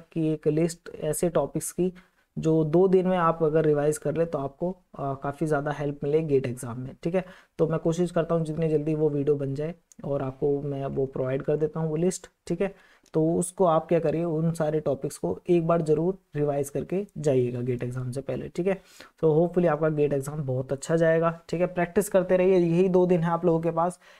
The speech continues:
ये सोचिए बस ये दो दिन में, आ, ना सोना है ना कुछ करना है, ठीक है। तो जितना भी है यही दो दिन है, इसको अच्छे से यूटिलाइज कर लेंगे तो गेट एग्जाम का रिजल्ट काफ़ी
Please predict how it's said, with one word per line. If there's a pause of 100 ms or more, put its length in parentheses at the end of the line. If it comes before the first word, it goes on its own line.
(140)
ये
सोचिए
बस
ये
दो
दिन
में, (220)
आ, (200)
ना
सोना
है
ना
कुछ
करना
है,
ठीक
है। (480)
तो
जितना
भी
है (140)
यही
दो
दिन
है, (220)
इसको
अच्छे
से
यूटिलाइज
कर
लेंगे (320)
तो
गेट
एग्जाम
का
रिजल्ट
काफ़ी